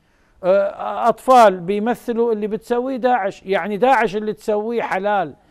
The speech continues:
ولما يجي طفل مصري يمثلون اللي بتعمله داعش يصير هذا ازدراء بالأديان. طب ما تحاكموا داعش طيب، ما الأزهر ما لم يكفر داعش. بعدين بالنسبة للسعودية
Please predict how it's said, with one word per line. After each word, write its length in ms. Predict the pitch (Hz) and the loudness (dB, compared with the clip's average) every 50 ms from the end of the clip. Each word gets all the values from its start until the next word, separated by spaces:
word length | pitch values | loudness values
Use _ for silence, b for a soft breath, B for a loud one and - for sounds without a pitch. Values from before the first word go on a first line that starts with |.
| b b b b - | b b b b -4
ولما 320 | 151 170 202 202 208 214 | -2 0 0 0 0 -2
يجي 440 | 208 220 247 254 190 185 220 202 190 | -2 -2 -2 -4 -4 -4 -4 -4 -4
طفل 440 | - 247 240 170 214 220 202 196 190 | -2 -2 -2 0 0 -2 -2 -2 -4
مصري 760 | 196 226 226 220 - 208 185 170 160 170 175 185 190 185 | -4 -4 -4 -4 -4 -4 -4 -2 -4 -4 -6 -6 -4 -4
يمثلون 640 | 185 180 202 196 - - - 202 196 226 233 220 214 214 | -4 -4 -4 -6 -6 -6 -6 -4 -2 -2 -4 -2 -4 -6
اللي 200 | 202 196 196 185 | -6 -4 -6 -6
بتعمله 640 | 165 190 - - - 220 202 226 226 214 196 196 | -6 -8 -10 -6 -6 -6 -4 -4 -6 -4 -4 -4
داعش 500 | 170 208 226 214 175 170 170 143 - - b b b b b b | -2 0 0 0 -2 -2 -6 -8 -12 -18 b b b b b b
يصير 300 | 160 151 - 208 214 196 | -12 -8 0 0 0 2
هذا 240 | 190 208 220 202 208 | 4 2 2 2 -2
ازدراء 340 | 196 156 160 214 220 226 220 | -6 0 0 2 2 2 2
بالأديان. 440 | 196 220 208 214 220 185 233 226 202 | 0 -2 -4 -4 -4 -2 -4 -6 0
طب 200 | - 220 202 190 | 0 0 0 0
ما 360 | 196 196 196 196 196 196 - b b b b - 151 | -2 -2 -2 -2 -2 -2 -6 b b b b -10 -10
تحاكموا 420 | - - - 247 254 247 247 240 233 | -6 0 2 2 2 2 -2 -2 0
داعش 340 | 196 262 269 226 226 - - | 2 2 2 2 0 -6 -6
طيب، 340 | - 196 185 175 170 165 - _ _ _ _ _ - 160 147 - - | -6 -4 -4 -4 -6 -10 -14 _ _ _ _ _ -20 -20 -20 -14 -4
ما 140 | 147 165 175 | 0 2 2
الأزهر 440 | 190 196 247 262 - 233 240 240 | 2 2 2 0 2 2 0 0
ما 160 | 233 233 254 269 | 2 2 0 2
لم 240 | 254 262 269 294 | 2 0 0 0
يكفر 440 | 302 269 - 254 233 - - 247 214 | -4 -4 -4 -4 -6 -4 -6 -8 -8
داعش. 440 | 190 170 202 196 139 143 175 - - | -4 -4 -4 -4 -4 -6 -10 -12 -6
بعدين 440 | 170 180 165 160 180 233 240 226 208 | -4 -2 -2 -2 -2 -2 -4 -2 -4
بالنسبة 320 | 202 202 208 185 180 202 190 | -6 -8 -8 -10 -10 -10 -10
للسعودية 720 | 185 170 - - 175 160 175 175 202 202 185 180 170 | -10 -12 -14 -14 -10 -10 -10 -10 -8 -8 -8 -8 -10